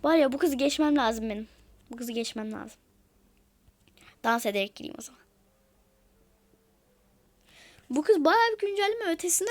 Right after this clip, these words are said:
kalmış ya. Bu bayağı eskiden milattan önce de kalmış bu kız. Parşömenleri bul. Kız beni geçiyor. Kız beni geçiyor. Arkadaşlar kandırıldık. Kandırıldık.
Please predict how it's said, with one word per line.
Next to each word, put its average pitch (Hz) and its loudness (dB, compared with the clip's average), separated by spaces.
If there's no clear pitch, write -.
kalmış 285 -2
ya. 277 -4
Bu 254 -12
bayağı 285 2
eskiden 262 -8
milattan 247 -8
önce 262 -6
de 233 -4
kalmış - -12
bu - -20
kız. - -20
Parşömenleri 302 6
bul. 330 6
Kız 403 0
beni 480 8
geçiyor. 453 10
Kız 466 0
beni 539 10
geçiyor. 480 6
Arkadaşlar 233 -14
kandırıldık. 226 -14
Kandırıldık. 233 -10